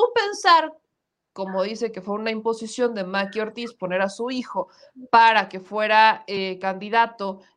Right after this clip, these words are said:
en Tamaulipas, entonces por eso, eh, se le hizo una brillante idea votar por el Partido Acción Nacional. Yo te pregunto ante estos enredos, ¿el escenario político hoy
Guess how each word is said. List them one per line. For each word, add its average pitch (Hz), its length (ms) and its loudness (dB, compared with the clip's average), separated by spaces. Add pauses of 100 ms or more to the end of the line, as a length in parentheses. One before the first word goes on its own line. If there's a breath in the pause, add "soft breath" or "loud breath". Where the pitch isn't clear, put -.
en 220 220 -6
Tamaulipas, 262 960 -2 (200)
entonces 214 500 -8
por 196 200 0
eso, 196 500 -4
eh, 147 240 -8
se 202 140 -6
le 196 80 -2
hizo 196 140 -6
una 202 120 -2
brillante 190 380 -4
idea 196 240 0
votar 175 400 -8
por 190 160 -2
el 185 120 -4
Partido 180 340 -10
Acción - 280 -4
Nacional. 302 460 4 (380 loud breath)
Yo 311 120 -2
te 453 80 2
pregunto 294 400 2
ante 254 140 -4
estos 262 240 -8
enredos, 202 540 -8 (280)
¿el 254 140 0
escenario 320 440 -2
político 269 840 -2
hoy 240 400 0